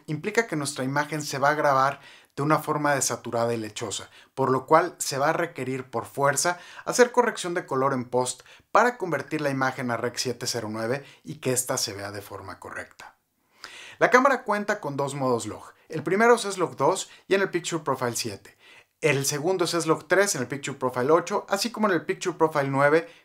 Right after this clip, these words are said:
con S-Gamut tres Cine S-Log tres. Para seleccionar el Picture Profile, entramos al menú y bajo la primera pestaña nos vamos a la página cinco. Ahí en la última opción llamada Picture Profile,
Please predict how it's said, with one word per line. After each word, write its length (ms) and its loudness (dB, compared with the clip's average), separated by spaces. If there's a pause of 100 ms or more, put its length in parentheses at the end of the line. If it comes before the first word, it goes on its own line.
con 300 2
S-Gamut 600 -2 (580)
tres 420 4
Cine 440 -2
S-Log 340 -8
tres. 380 -12 (340)
Para 180 6
seleccionar 400 2
el 60 2
Picture 320 -4
Profile, 420 2
entramos 420 0
al 120 0
menú 340 0 (180)
y 60 -6
bajo 200 2
la 120 2
primera 360 2
pestaña 440 -2
nos 160 -4
vamos 300 2
a 40 -2
la 140 -2
página 320 -4
cinco. 480 -6 (420)
Ahí 240 4
en 120 4
la 80 2
última 280 2
opción 340 -4
llamada 420 0
Picture 340 -6
Profile, 420 4